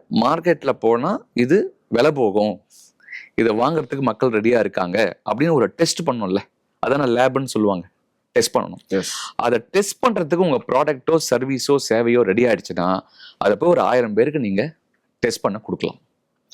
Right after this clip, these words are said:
Speaker 1: எங்களுடைய one of the premium client ஒருத்தர், அவங்க வந்துட்டு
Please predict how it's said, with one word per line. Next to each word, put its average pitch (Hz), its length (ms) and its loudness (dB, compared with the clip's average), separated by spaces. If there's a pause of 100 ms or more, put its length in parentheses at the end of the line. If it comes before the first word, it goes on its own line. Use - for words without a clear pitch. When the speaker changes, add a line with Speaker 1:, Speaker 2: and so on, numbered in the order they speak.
(280)
Speaker 1:
எங்களுடைய 143 420 0
one 135 140 -2
of 170 180 0
the 104 380 2 (120)
premium 123 360 -2
client 104 260 0
ஒருத்தர், - 340 -8 (420)
அவங்க 120 340 0
வந்துட்டு 123 240 0